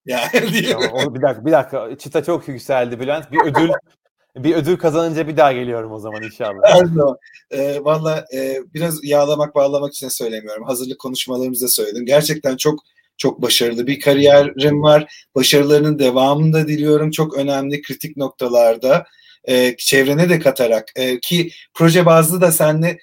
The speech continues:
Speaker 1: çok ucundan çalışma imkanım oldu. O yüzden iş disiplinini de biliyorum. E, o yüzden, e,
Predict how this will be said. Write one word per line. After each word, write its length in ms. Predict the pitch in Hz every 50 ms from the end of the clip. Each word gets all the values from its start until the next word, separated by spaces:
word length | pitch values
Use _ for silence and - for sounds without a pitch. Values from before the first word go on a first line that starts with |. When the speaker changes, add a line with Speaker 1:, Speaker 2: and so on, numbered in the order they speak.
| _ _
Speaker 1:
çok 240 | - - 196 190 165
ucundan 420 | 185 170 156 170 170 165 170 175 170
çalışma 420 | - 165 160 156 151 - - 165
imkanım 600 | 156 160 160 - - 156 156 156 156 165 170 165 160
oldu. 600 | - 147 156 160 165 165 160 165 156 160 160 160 _ - _ _
O 120 | - 143 147
yüzden 340 | 147 147 151 160 165 160 160
iş 220 | - 160 - - -
disiplinini 800 | 160 - 185 170 - - 156 156 156 165 170 180 180 175 143
de 280 | 143 156 151 151 147 - _ _
biliyorum. 640 | - 123 135 131 135 131 127 123 123 139 170 220 226 _ _ _ _ _ _ -
E, 220 | - 131 135 135 135
o 240 | 135 - 143 165
yüzden, 460 | 165 160 160 151 - 180 180 180 180 165 -
e, 200 | 143 147 147 147